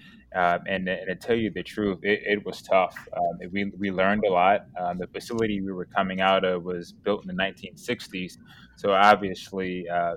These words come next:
it was, it was pretty difficult, uh, for us. Uh, we actually built it in our backyard. So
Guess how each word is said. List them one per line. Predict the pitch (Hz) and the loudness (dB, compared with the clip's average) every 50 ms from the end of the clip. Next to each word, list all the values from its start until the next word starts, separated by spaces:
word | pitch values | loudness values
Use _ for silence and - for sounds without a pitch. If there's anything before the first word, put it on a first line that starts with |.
| - 95 | -4 -6
it | 98 | -6
was, | 90 92 92 - | -4 -6 -8 -8
it | 95 | -8
was | 95 90 82 - | -10 -10 -10 -12
pretty | - - - 113 104 95 85 - | -14 -8 -6 -4 -4 -4 -6 -2
difficult, | 107 98 - - 95 - - 92 85 78 - - - | -2 -2 -2 -2 -14 -4 -4 -4 -4 -4 -10 -12 -10
uh, | 90 87 87 87 | -8 -6 -6 -6
for | - - 104 107 98 95 95 92 | -8 -2 0 2 2 4 2 2
us. | 90 - - - - | 0 -4 -12 -14 -12
Uh, | 85 85 85 | -10 -8 -4
we | 90 95 | 0 0
actually | 101 - - - 92 | 0 0 0 -10 -10
built | 82 - 104 98 - - | -4 -2 -2 -2 -4 -8
it | 90 | -10
in | 92 92 92 | -8 -6 -4
our | 85 82 | -4 -4
backyard. | - 98 98 95 90 - - 98 95 95 92 90 87 87 87 - | 2 2 2 2 2 0 0 4 4 6 6 4 2 0 -4 -8
So | - 85 87 87 82 | -10 -10 -10 -10 -10